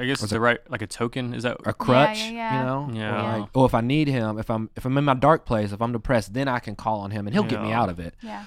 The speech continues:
Speaker 2: But instead of, why am I at this dark place? It's because of my actions and it's because I'm not truly loving him. So it was more of like being enlightened to that kind of truth
Speaker 3: Yeah.
Speaker 2: of who
Speaker 1: Wow.
Speaker 2: Jesus truly is and why he asks you to do the things he asks you to do. It's
Speaker 3: Yeah.
Speaker 2: for your benefit and your good.
Speaker 1: I'll say
Speaker 3: Yeah.
Speaker 1: one
Speaker 2: Kinda what
Speaker 1: last,
Speaker 2: we've been talking
Speaker 1: last
Speaker 2: about.
Speaker 1: one.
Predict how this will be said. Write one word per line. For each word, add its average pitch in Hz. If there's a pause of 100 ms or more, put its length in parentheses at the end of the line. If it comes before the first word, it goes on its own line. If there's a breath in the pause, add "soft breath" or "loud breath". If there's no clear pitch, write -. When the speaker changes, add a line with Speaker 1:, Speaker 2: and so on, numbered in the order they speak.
Speaker 2:
But 127 (180)
instead 151
of, 113 (280 soft breath)
why 135
am 127
I 123
at 160
this 110
dark 104
place? 73
It's 104
because 107
of 107
my 98
actions 110
and 98
it's 95 (240)
because 101
I'm 101
not 104
truly 101
loving 90
him. 95
So -
it 123
was 135
more 233
of 175
like 127 (800 soft breath)
being 135
enlightened 120
to 113
that 123
kind 107
of 90
truth 80
Speaker 3:
Yeah. -
Speaker 2:
of -
who 156
Speaker 1:
Wow. 135
Speaker 2:
Jesus 113
truly 117
is 101
and 95
why 113
he 107
asks 107
you 107
to 101
do 110
the 101
things 98
he 95
asks 92
you 95
to 90
do. 90
It's 208
Speaker 3:
Yeah. -
Speaker 2:
for 101
your 101
benefit 95
and 87
your 90
good. 90
Speaker 1:
I'll -
say 139
Speaker 3:
Yeah. 120
Speaker 1:
one 117
Speaker 2:
Kinda 202
what 247
Speaker 1:
last, 120
Speaker 2:
we've 120
been 104
talking 120
Speaker 1:
last -
Speaker 2:
about. 127
Speaker 1:
one. 107